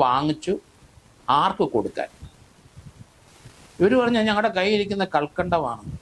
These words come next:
അത് കേട്ടില്ല. "ഞങ്ങൾ പോലീസാണ്, ഡാൻസ് ഓഫുകാരാണ്." രണ്ടുപേരെയും കൈകൾ ചേർത്ത് വെച്ച് ഹാൻഡ് കഫ് ചെയ്തു. എഴുന്നേക്കാൻ പറഞ്ഞു. രണ്ടുപേരെയും കൊണ്ടുപോയി.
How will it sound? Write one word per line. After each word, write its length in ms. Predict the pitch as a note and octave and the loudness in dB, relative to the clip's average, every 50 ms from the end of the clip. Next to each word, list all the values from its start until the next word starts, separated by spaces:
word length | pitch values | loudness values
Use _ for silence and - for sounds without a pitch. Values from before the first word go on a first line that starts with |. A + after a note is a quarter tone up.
| - - - - - - - - - | -16 -20 -20 -20 -20 -20 -10 -4 -2
അത് 80 | F3 G3+ G3 G#3 | 0 0 2 2
കേട്ടില്ല. 340 | A3 A3 G3+ G3+ C#3+ G2 - - - - - - - - - - - - _ - - - - - - - - - - - - - | 0 0 0 -2 -2 -4 -4 -8 -12 -20 -20 -20 -20 -20 -20 -20 -20 -20 _ -20 -20 -20 -20 -20 -20 -20 -20 -18 -18 -10 -6 -2
"ഞങ്ങൾ 180 | D#3+ E3+ E3 D#3 - - | 0 0 0 0 2 0
പോലീസാണ്, 500 | D3+ D3+ E3+ E3+ - C#3+ A#2 A2 A#2+ E3 - - - - - - - - - _ - - | 0 2 0 0 -2 -2 -2 -2 -4 -6 -10 -14 -20 -20 -20 -20 -20 -20 -20 _ -2 -2
ഡാൻസ് 280 | C#3+ F3 - - - D#3 | 0 0 0 0 -2 -2
ഓഫുകാരാണ്." 500 | C#3+ - C#3 B2+ B2 A2 G#2 G#2 A2+ C3+ - - _ _ _ _ _ _ _ _ - - - - _ _ _ - | 0 0 0 0 0 0 -2 -6 -8 -10 -14 -16 _ _ _ _ _ _ _ _ -20 -20 -20 -20 _ _ _ 0
രണ്ടുപേരെയും 680 | E3 E3+ G3 G3+ A3+ G#3+ G3+ G3 F3+ F3 F3 E3+ E3+ E3+ - - - - - - - | 0 2 2 0 2 2 2 2 2 0 0 0 -2 -4 -10 -18 -20 -20 -14 -6 -2
കൈകൾ 260 | D3+ D3 E3 F#3 F#3 F3+ - | 0 2 2 2 2 2 2
ചേർത്ത് 220 | D3+ C#3+ C#3+ - D3+ C#3 | 0 -2 0 0 -2 -2
വെച്ച് 160 | C3 - B2 | 0 0 -2
ഹാൻഡ് 180 | A2 A#2 B2+ A2+ - | -2 -2 -4 -6 -6
കഫ് 160 | B2+ - A#2+ | -6 -6 -6
ചെയ്തു. 200 | F2+ D#2+ - - - - - - - - - _ _ - - - - - - - - - - - - - - - - - - - _ - - - - - | -8 -8 -10 -14 -18 -20 -20 -20 -20 -20 -20 _ _ -20 -20 -20 -20 -20 -20 -20 -20 -20 -20 -20 -20 -20 -20 -20 -20 -20 -20 -20 _ -20 -20 -6 -2 0
എഴുന്നേക്കാൻ 360 | D3+ D3 D3 B2+ - - F#2+ - | 2 2 0 -2 -2 -4 -6 -6
പറഞ്ഞു. 240 | - F2+ E2+ - - - - - - _ _ - - - - - - - - - _ _ _ - - - - - - - - - - | -8 -8 -10 -12 -16 -18 -20 -20 -20 _ _ -20 -20 -20 -20 -20 -20 -20 -20 -20 _ _ _ -20 -20 -20 -20 -20 -20 -18 -12 -6 -4
രണ്ടുപേരെയും 480 | F3+ F#3 F#3 G3+ G3 E3 D3 C#3+ D3 C#3+ C3 | 0 0 2 4 4 4 4 2 2 0 0
കൊണ്ടുപോയി. 320 | A#2+ A2 G#2+ G#2+ G2 G#2+ | -2 0 0 0 0 2